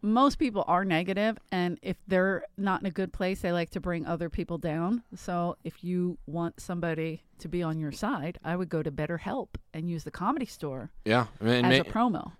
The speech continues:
Speaker 2: maybe negativity is the best part of you, and they'll just help you channel that.
Speaker 1: Navigate it.
Speaker 2: Yeah.
Speaker 1: <laughs>
Speaker 2: Uh,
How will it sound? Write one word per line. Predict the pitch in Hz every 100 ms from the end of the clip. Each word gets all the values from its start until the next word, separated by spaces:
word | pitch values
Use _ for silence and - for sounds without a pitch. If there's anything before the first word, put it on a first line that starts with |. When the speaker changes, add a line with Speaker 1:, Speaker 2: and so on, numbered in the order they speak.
| -
Speaker 2:
maybe | 127 143 147
negativity | 147 139 135 139 135 131 123 120
is | 107
the | 104
best | 117 104 -
part | 117 117
of | 90
you, | 92 90 -
and | 95 101
they'll | 107
just | 98 101
help | 110 104 98
you | 101 98 98
channel | - 120 117 107
that. | 90
Speaker 1:
Navigate | 90 240 226 175 165
it. | 160 113
Speaker 2:
Yeah. | 113 107 -
Speaker 1:
<laughs> | 240 302 - 254 - -
Speaker 2:
Uh, | 117 113